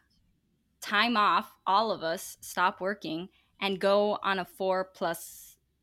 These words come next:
mini retirement. That included a twenty-one day road trip. That included going to Ecuador for a whole month and then going to El Salvador for a whole month. And to me, that was really important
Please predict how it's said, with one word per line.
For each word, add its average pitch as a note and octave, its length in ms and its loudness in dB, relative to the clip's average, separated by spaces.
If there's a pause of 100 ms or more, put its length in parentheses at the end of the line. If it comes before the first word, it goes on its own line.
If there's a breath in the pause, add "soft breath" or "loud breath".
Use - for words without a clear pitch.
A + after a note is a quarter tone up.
(120)
mini F3+ 320 -4
retirement. E3 640 -6 (840 soft breath)
That F#3 180 2
included F3 840 -2
a D#3+ 440 0
twenty-one D#3+ 420 -2
day D3+ 180 -4
road C4+ 340 4
trip. C4+ 520 0
That F3 180 2
included F#3+ 880 -2 (640 soft breath)
going A3 760 2
to F#3+ 320 -2 (120)
Ecuador A3+ 520 2
for G#3 180 -2
a F3 40 0
whole G3 340 2
month G3 320 0
and F3+ 140 -6
then E3+ 160 -4
going F3 240 -2
to - 100 -8
El D#3+ 140 -2
Salvador G3+ 580 0
for B3 220 -4
a B3+ 40 -2
whole B3+ 220 -4
month. C4 320 0 (680 soft breath)
And A#3 440 -2 (1120)
to - 120 4
me, D4+ 220 8
that G4+ 120 8
was C4+ 200 4
really A#3 360 2
important A#3+ 680 0